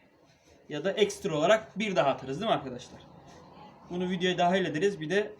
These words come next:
ayrıyetten sizlere bunu bir tekrardan paylaşırız. Kısa bir video olur. Bakın şu şekilde tertemiz oldu. Şuralar önemli değil.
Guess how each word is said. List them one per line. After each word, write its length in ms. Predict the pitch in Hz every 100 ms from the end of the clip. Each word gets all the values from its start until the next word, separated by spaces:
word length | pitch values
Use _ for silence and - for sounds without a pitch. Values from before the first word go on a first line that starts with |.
| _ _ - -
ayrıyetten 640 | 170 175 165 139 190 202 208 - _ _ - - - - - -
sizlere 680 | - - 185 147 147 180 190 151
bunu 120 | 165
bir 200 | - 165
tekrardan 360 | 143 135 180
paylaşırız. 680 | 170 156 135 - 139 202 - - - - - - - - - - - - -
Kısa 240 | - 165 143
bir 140 | 139
video 220 | 127 127
olur. 240 | 123 151 185 - - - -
Bakın 140 | 139 139
şu 100 | - 139
şekilde 360 | 131 120 160 165 -
tertemiz 460 | - - - 156 175 -
oldu. 300 | 151 120 151 -
Şuralar 300 | - 190 156
önemli 360 | 190 185 175 165
değil. 140 | 135